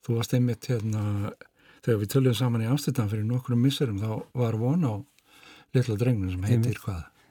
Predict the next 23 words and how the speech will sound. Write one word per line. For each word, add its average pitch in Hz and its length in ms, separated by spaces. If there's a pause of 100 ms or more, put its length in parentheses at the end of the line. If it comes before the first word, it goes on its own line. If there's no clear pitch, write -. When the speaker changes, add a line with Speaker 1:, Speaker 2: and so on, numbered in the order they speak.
Speaker 2:
Elliot 135 420
Máni 131 340
heitir 98 220
hann. 98 140 (340)
Speaker 1:
Já, 110 120 (200)
já. 185 140
Speaker 2:
Já, - 20
já. 113 400 (1700)
Já, - 380
gaman 101 220
að 101 100
því, 113 140
sko. - 260
Speaker 1:
Er 123 80
það 117 100
ekki? 123 180 (100)
Speaker 2:
Jú, 110 120 (140)
jú, 123 100 (100)
jú. 90 180
Speaker 1:
Breyttist 117 460
lífið 127 300
mikið? 101 320
Speaker 2:
Já, 120 200